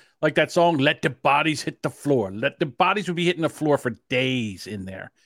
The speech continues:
The shit and shenanigans that are going on in this country, in the, in, in Washington, in Congress,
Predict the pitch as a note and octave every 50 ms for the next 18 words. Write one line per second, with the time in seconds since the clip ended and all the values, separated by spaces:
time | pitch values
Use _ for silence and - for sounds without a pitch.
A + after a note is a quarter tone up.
0 | _ - - - _ - B2+ A#2 - - - - - F3+ G3 - - D3+ D3 B2+
1 | - C#3 C3+ C#3 C#3+ D3+ D#3+ E3 D3+ D#3+ E3 D#3 B2+ B2+ A#2 A#2 G#2+ G#2 C#3 C#3+
2 | C#3+ C#3 C3+ C3 B2 B2 B2 A#2 - _ _ _ _ _ _ - G#2+ A2 A2+ B2+
3 | D3 E3 D#3 - - - D3+ C3+ C3 - C3+ B2+ A2+ - G#2+ G#2 G#2 G#2+ A2 A2+
4 | - - B2 A2+ A2+ A2 G#2 G2+ - _ _ _ _ _ - - E3+ F3+ E3 D#3+
5 | D3+ C#3+ C3+ C3 - - B2+ A#2+ - - B2 A#2+ A#2+ A#2 A2 - _ _ _ _
6 | _ _ _ _ _ _ C3 D3 E3+ E3+ - D#3+ D3+ C#3 C3+ C3 A#2 A#2+ A#2 A2
7 | - - - -